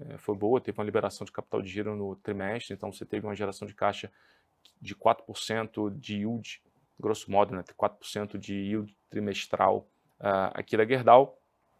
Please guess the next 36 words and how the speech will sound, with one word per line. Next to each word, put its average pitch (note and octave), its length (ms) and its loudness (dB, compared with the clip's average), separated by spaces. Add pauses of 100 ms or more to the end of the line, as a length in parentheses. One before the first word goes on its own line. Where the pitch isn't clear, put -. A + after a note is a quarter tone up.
(360)
E - 120 -2
aí A#2+ 160 4
a C3 60 4
gente, C3 460 -4 (260)
enfim, F#2+ 380 -10 (120)
olhando A#2+ 260 4
a - 20 0
dinâmica, B2 560 2
o - 120 0
que D3 140 -2
que - 100 -8
pressionou C3 460 2
o B2 40 4
resultado? G#2+ 600 0 (400)
Foi G#2+ 120 4
a - 40 4
parte A#2+ 280 2
de B2+ 80 -6
margem G#2+ 320 2
de A2 60 -6
Brasil, C#3 520 2 (400)
você - 160 -6
tem A2 140 -2
um A2 140 -2
aumento G#2+ 400 -2
relevante, G#2+ 640 -2
né, G2 180 -6
da D3 100 -6
penetração G#2 560 -6
de G2 100 -10
importação, G#2 680 -6 (380)
eh, - 220 -8
de G#2 180 -2
aço, A2 340 6
isso - 140 -12
tem A2 140 -6